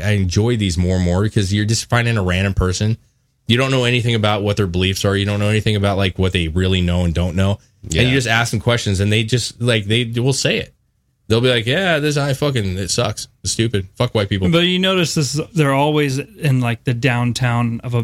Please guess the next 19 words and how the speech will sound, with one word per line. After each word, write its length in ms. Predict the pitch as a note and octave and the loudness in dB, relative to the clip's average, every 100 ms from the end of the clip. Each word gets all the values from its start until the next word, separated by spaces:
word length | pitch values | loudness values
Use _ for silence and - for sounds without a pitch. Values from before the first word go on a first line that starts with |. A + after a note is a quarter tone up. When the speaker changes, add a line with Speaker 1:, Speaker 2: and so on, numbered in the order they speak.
| A2+ | -2
Speaker 3:
major 340 | C3+ A#2+ A2+ A#2 | -2 -2 -2 -4
city. 460 | - A#2 G#2+ A2+ _ _ _ _ _ | -4 -4 -4 -12 _ _ _ _ _
Speaker 1:
Yeah. 100 | D#3+ | 0
Speaker 3:
And 180 | C3+ B2+ - - | 2 0 -4 -2
I 280 | D#3 D#3+ - - - _ | 0 -2 -6 -20 -20 _
have 280 | - - A3 | -6 -2 0
a 80 | F3 | -2
feeling, 600 | - C#3+ D3 C#3+ C#3+ C3+ - | 0 0 2 0 0 -4 -10
I 60 | - | -8
could 240 | - B3 | -4 -2
be 100 | G#3+ | 0
wrong, 540 | A#3 G#3 F#3+ F#3 F3+ F3+ _ _ _ _ _ _ _ _ _ - | 0 0 0 0 0 -4 _ _ _ _ _ _ _ _ _ -6
but 380 | C#3+ C#3 B2+ _ | -2 0 -2 _
I 120 | C#3+ C3+ | -6 -4
feel 200 | - G3 | -2 -2
like 140 | F3+ | -2
there's 160 | E3 D3 | -2 0
a 40 | |
large 680 | C#3 C3+ C3 C3 B2+ B2 - | 0 0 0 -2 -2 -6 -12